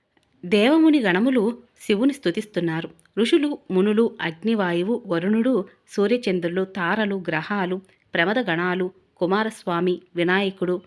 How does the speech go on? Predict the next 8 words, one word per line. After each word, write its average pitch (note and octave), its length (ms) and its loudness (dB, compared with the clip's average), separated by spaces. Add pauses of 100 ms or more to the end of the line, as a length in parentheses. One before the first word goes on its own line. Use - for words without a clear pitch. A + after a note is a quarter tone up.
(220)
వీరభద్రుడు, F3 720 0 (160)
నందీశ్వరుడు F3 760 -2 (400)
సభలో A#3 440 0 (260)
ఉపవిష్ణులై G#3+ 640 -2
ఉన్నారు. E3 440 -2 (540)
నారద C4 420 0
తుంబురాతులు A3+ 880 0 (460)
శివలీలలను B3 680 2